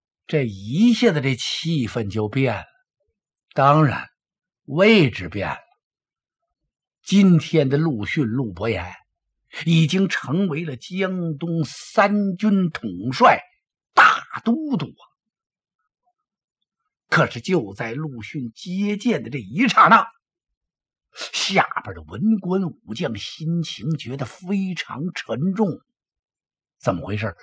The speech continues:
大伙儿担心呢。咱们当年江东的大都督，那可是周瑜、周公瑾呐。曹操领八十三万人马，炸称百万来取江东的时候，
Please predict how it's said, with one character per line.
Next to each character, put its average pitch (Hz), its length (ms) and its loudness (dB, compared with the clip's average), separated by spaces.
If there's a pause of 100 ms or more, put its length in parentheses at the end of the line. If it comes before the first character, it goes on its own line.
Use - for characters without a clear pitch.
(120)
大 110 180 -6
伙 - 160 -14
儿 85 140 -14
担 120 260 -4
心 107 400 -8
呢。 80 80 -20 (1600)
咱 - 200 2
们 160 220 0
当 233 380 8
年 156 300 4
江 165 400 2
东 156 180 -2
的 160 80 -2
大 - 300 -4
都 143 240 -6
督， 123 160 -6
那 143 140 0
可 - 180 -6
是 107 180 -10
周 143 380 -2
瑜、 131 220 -4
周 131 280 0
公 123 280 -2
瑾 - 240 -14
呐。 - 80 -18 (1400)
曹 151 380 8
操 175 240 6 (500)
领 165 280 6
八 269 280 8
十 202 100 -2
三 277 260 8
万 233 180 8
人 165 140 4
马， 139 260 6
炸 165 300 6
称 233 300 4
百 - 260 0
万 123 400 2
来 151 200 6
取 104 240 -8
江 220 380 4
东 240 180 6
的 214 100 2
时 107 200 -4
候， - 80 -12